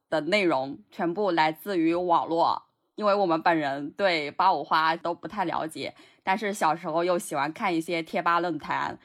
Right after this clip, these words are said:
然后前几年还有一个流传甚广的四二幺P D F文件，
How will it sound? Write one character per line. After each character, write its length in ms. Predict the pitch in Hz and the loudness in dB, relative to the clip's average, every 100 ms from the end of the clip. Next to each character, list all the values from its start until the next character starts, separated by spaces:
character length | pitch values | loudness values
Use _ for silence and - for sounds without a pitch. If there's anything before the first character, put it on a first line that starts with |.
| _ _ - | _ _ -4
然 100 | 180 | 0
后 140 | 190 | 0
前 220 | 175 165 | 2 0
几 160 | 175 190 | 0 0
年 240 | 160 147 | 0 0
还 120 | 151 170 | 0 0
有 100 | 156 | -2
一 120 | 147 | -2
个 320 | 170 156 139 | 0 2 0
流 340 | 139 147 175 - | -2 -4 -4 -6
传 440 | - - 151 156 165 | -12 -6 -2 -2 -2
甚 380 | - 208 175 | -2 0 0
广 300 | 160 123 - | 0 0 -2
的 300 | - 123 107 | -4 -4 -4
四 200 | - - | -8 -2
二 180 | 214 175 | 2 2
幺 200 | 170 175 | 2 2
P 180 | 175 - | 0 -8
D 160 | 180 165 | -6 -2
F 220 | 151 170 | -2 -2
文 180 | 147 131 | -6 -6
件， 300 | 143 87 | -6 -8